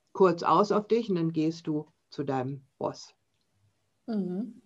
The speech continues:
Speaker 2: Okay, du hast es eben schon gesagt, das war ein schönes Beispiel, der Pfirsich ist eine Form.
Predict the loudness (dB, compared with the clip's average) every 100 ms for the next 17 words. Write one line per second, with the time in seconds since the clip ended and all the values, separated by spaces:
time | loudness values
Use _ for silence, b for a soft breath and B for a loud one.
0 | _ _ b b b -2 -2 2 2 2
1 | -2 -2 2 4 2 2 0 2 2 2
2 | 4 4 4 0 4 4 4 0 0 0
3 | 4 4 4 0 0 0 0 2 2 2
4 | -4 -8 -4 -2 -2 -4 -4 -4 -4